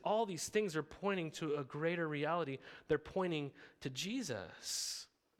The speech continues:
That's why he says, "Let no one pass judgment on you." So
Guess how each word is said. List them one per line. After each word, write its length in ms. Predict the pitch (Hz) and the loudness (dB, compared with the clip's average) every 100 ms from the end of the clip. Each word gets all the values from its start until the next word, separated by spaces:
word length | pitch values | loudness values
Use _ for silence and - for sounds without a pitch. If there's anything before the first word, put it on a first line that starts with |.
| _ _ | _ _
That's 100 | - | -6
why 60 | 190 | -2
he 40 | |
says, 200 | 175 170 | 0 0
"Let 180 | 170 160 | 0 0
no 240 | 156 175 185 | 0 0 2
one 160 | 190 | 0
pass 300 | - 175 - | 0 -4 -4
judgment 460 | - 175 175 160 117 | -2 -4 -2 -4 -6
on 160 | 104 | -8
you." 160 | 101 92 - _ _ _ _ _ _ _ _ _ _ - | -10 -12 -16 _ _ _ _ _ _ _ _ _ _ -4
So 480 | - 226 175 208 | 2 4 4 2